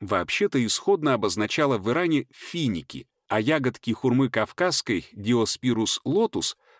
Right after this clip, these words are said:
во-первых, растущие от Японии до Испании, а во-вторых, не имеющие, конечно, никакого отношения к лотосам,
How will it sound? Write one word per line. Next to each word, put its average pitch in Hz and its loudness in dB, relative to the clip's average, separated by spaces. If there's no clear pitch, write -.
во-первых, 104 0
растущие 104 0
от 92 -6
Японии 113 0
до 98 -2
Испании, 120 0
а 101 -2
во-вторых, 123 0
не 139 4
имеющие, 127 2
конечно, 117 0
никакого 113 0
отношения 104 0
к - -16
лотосам, - 0